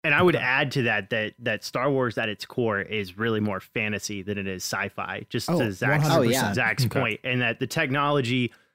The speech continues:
Speaker 1: it matters, but only to a certain point. So when you start introdu-, when, when the sci-fi technology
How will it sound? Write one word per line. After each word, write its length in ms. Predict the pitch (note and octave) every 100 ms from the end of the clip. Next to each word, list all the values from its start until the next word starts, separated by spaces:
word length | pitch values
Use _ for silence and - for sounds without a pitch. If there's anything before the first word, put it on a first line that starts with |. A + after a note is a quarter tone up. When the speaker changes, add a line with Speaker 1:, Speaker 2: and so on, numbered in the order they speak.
| _ -
Speaker 1:
it 100 | C3+
matters, 540 | C#3 E3 E3+ D#3 C3
but 160 | C#3+ -
only 300 | C3+ C#3 C3+
to 140 | -
a 80 | A#2+
certain 360 | - A#2 G2+ G2
point. 460 | - A2 - - _ _ _ _
So 160 | - C3+
when 140 | C3+
you 100 | C3+
start 360 | - D3+ D3 -
introdu-, 500 | D3+ D3+ C#3+ B2+ D3+
when, 320 | D3 D3 C#3+ - _ _
when 220 | - C#3+ C#3
the 80 |
sci-fi 680 | B2+ - D3+ E3+ E3+ D#3+ E3
technology 1160 | - D3 C#3 C3 C3 C3 B2+ A2+ A2 G#2 G2+